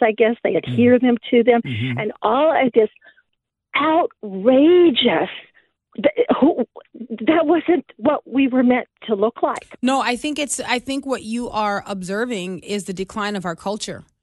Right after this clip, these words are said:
Speaker 3: I think you're observing, this is, it's everywhere we look, it's the decline of our culture where it doesn't even alarm people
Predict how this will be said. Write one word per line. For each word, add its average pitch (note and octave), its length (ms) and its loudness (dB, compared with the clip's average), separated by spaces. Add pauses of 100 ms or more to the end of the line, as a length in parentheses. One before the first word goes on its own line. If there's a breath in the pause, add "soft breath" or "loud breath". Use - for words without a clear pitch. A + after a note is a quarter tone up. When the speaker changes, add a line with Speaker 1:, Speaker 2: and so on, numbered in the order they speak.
(380)
Speaker 3:
I A3 60 -2
think A3 220 -4
you're A3+ 180 -2
observing, G#3+ 520 -6
this B3 180 -2
is, C#4 180 -6
it's G#3+ 200 -6
everywhere A3 380 -4
we G3+ 120 -4
look, A#3 240 -4
it's A3 140 -8
the F#3+ 80 -8
decline F#3+ 380 -6
of F#3 100 -8
our F3+ 120 -6
culture G3+ 380 -8
where G3+ 180 -4
it F#3+ 240 -8
doesn't B3 340 -4
even A3+ 260 -8
alarm G3+ 520 -4
people E3+ 600 -8